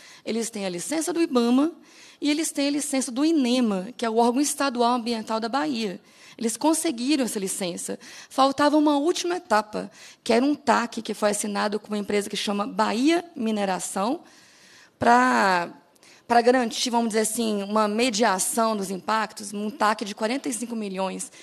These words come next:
Então, a, foi assinado isso com o Ministério Público da Bahia, que então consensuou muito rebaixado por baixo.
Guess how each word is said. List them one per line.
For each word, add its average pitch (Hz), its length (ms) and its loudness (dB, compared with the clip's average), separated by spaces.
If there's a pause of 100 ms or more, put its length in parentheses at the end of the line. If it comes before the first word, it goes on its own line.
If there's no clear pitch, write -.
(240)
Então, 233 140 0
a, 254 260 4
foi 247 160 2
assinado 233 400 0
isso 226 100 -2
com - 80 -6
o 233 40 -2
Ministério 214 300 -2
Público 220 260 -8
da 220 100 4
Bahia, 233 420 0 (960)
que 233 140 -4
então 220 500 2
consensuou 226 1120 2 (380)
muito 302 580 4
rebaixado 208 640 0
por 254 180 0
baixo. 240 500 2